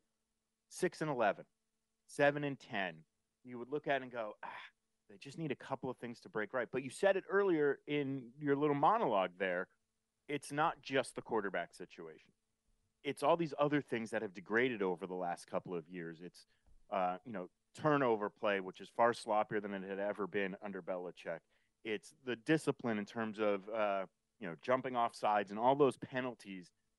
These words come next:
that are not standard for a Bill Belichick Patriots team. Its special teams has been just blah for the last couple of years, even after bringing back his go-to special teams guy in Joe Judge. You know, it, it's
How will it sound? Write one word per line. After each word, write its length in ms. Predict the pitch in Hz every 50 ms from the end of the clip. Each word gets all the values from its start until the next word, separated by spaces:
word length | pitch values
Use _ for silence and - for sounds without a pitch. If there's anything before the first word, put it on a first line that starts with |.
| _ -
that 220 | 113 117 - -
are 340 | - 117 113 110 110 107 117 117 _ _ _ _ _
not 340 | 139 147 151 185 185 - -
standard 640 | - - - - 160 170 185 - 147 131 127 120 - - -
for 380 | 151 147 139 139 135 127 117 - _ _ _ -
a 80 | 135
Bill 180 | 127 139 131 127
Belichick 480 | 127 123 123 120 - - 120 110 - _
Patriots 500 | - 123 113 - - 110 107 104 - -
team. 280 | - 151 139 113 104 - -
Its 160 | 123 - -
special 420 | - - - 165 165 156 - 151 139
teams 360 | - - 120 110 110 110 -
has 140 | 120 117 -
been 300 | - 127 117 113 107 - _ _ _ _ _ _ _
just 220 | - 131 - - _ _ _ _ _ _ _ _ _ _ _ _ _ _ _ -
blah 300 | - - 127 156 - - - - - _ _ _ _ _ _ _ _ _
for 80 | - 143
the 60 | 131
last 320 | 123 131 127 131 135 - -
couple 340 | - 151 139 - 127 120
of 100 | 117 117
years, 360 | 120 143 160 - 175 131 117 -
even 240 | 123 143 147 147
after 200 | 139 135 - 135
bringing 280 | 113 131 143 139 127 120
back 240 | 127 127 127 123 -
his 360 | - 131 127 123 120 - - _ -
go-to 360 | 135 135 139 139 - 139 135
special 340 | 120 - - 127 120 123 113
teams 320 | - - 190 185 165 151
guy 200 | - 131 117 117
in 100 | 113 107
Joe 200 | 98 117 113 110
Judge. 500 | 107 - 165 165 123 87 80 - - - _ _ _ _ _ _ _ _ _ _ -
You 80 | 139
know, 100 | 127 117 - _ -
it, 140 | 147 - - -
it's 400 | 165 165 151 135 - - -